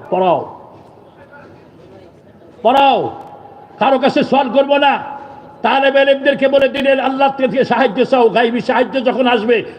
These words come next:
তখনই খাওয়া হবে, এছাড়া কেউ খাবো না।" এখলাস কি ছিল বুঝেন?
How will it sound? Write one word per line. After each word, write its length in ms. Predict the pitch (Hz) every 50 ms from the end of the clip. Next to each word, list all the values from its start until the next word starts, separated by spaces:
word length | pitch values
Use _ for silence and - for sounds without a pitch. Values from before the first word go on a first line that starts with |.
| - -
তখনই 360 | 233 220 - - 233 220 214
খাওয়া 280 | - - 190 170 165 156
হবে, 260 | - 165 143 143 120 - - - - -
এছাড়া 380 | 180 208 196 - - - 175
কেউ 200 | - - 240 220
খাবো 240 | 180 - - 120 123
না।" 120 | 113 101 90 - - - - - - - - - - - - - - - - - - - - - - - - - - - -
এখলাস 420 | 180 180 - - - 185 165 -
কি 100 | - 165
ছিল 220 | 139 - 151 135 135
বুঝেন? 260 | 123 120 110 107 92